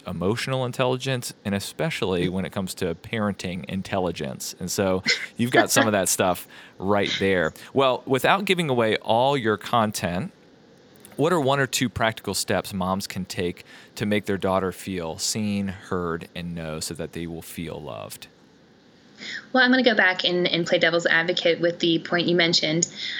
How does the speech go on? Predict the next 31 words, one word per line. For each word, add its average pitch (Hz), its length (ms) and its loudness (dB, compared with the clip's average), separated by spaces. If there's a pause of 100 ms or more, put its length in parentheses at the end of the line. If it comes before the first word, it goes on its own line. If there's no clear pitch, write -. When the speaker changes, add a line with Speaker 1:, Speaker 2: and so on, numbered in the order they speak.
Speaker 2:
Um, 175 300 4
you 190 200 0
said 175 460 2
that, 165 580 2 (300)
and 180 80 4
this 180 160 2
is - 100 4
totally 175 240 6
true, 185 260 4
that 170 200 2
we, 175 360 2
we 180 140 2
tend 185 280 2
to 175 180 4
get - 300 0
focused 180 300 2
on 175 100 4
the 160 80 2
routine 165 600 2
Speaker 1:
Mm-hmm. 202 300 -6
Speaker 2:
and 170 120 4
lose 165 200 4
sight 170 200 6
of 165 80 6
the 160 60 2
deeper 160 420 2
conversations 175 760 2
where 180 320 4 (180)
we 202 220 2
can 214 120 2
actually 170 640 2